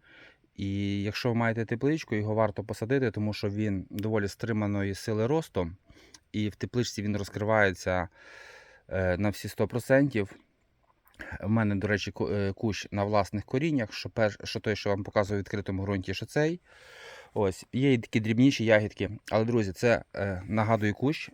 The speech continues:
посадки минулого року вегетуючим саджанцем. Це його сигнальне плодоношення перше. І кущ в перевантаженні. Е,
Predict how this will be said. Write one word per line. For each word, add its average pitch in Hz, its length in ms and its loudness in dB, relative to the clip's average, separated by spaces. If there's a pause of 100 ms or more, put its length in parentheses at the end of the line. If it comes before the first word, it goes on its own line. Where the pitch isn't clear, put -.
(120)
посадки 113 460 2
минулого 104 400 0
року 127 260 0
вегетуючим 107 460 -4
саджанцем. 85 580 -2 (520)
Це 107 160 2
його 107 180 2
сигнальне 104 640 0 (180)
плодоношення 92 640 -2
перше. 85 460 0 (840)
І 98 220 0
кущ - 320 -4
в - 20 -20
перевантаженні. 90 800 0 (1120)
Е, 95 260 2